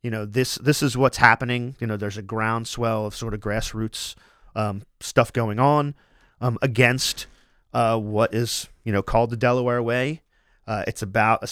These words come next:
you know, defending the status quo. A lot of it has to do with big corporate interest. Obviously, we talk about all the time, but I think it's a,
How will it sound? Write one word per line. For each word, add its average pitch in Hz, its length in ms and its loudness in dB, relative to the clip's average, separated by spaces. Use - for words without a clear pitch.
you 110 100 -6
know, 90 120 -8
defending 110 400 -4
the 107 80 -4
status 110 460 0
quo. 120 360 2
A - 20 0
lot 107 220 0
of 104 60 -8
it 104 60 -10
has 104 260 -6
to 110 60 -14
do 107 300 -8
with 107 280 -6
big 110 140 4
corporate 135 340 4
interest. 135 400 2
Obviously, 127 320 2
we 131 60 0
talk 135 240 2
about 131 180 4
all 127 100 2
the 120 60 -4
time, 131 380 0
but 127 100 4
I 117 60 8
think 127 200 -2
it's - 140 -6
a, 120 120 -6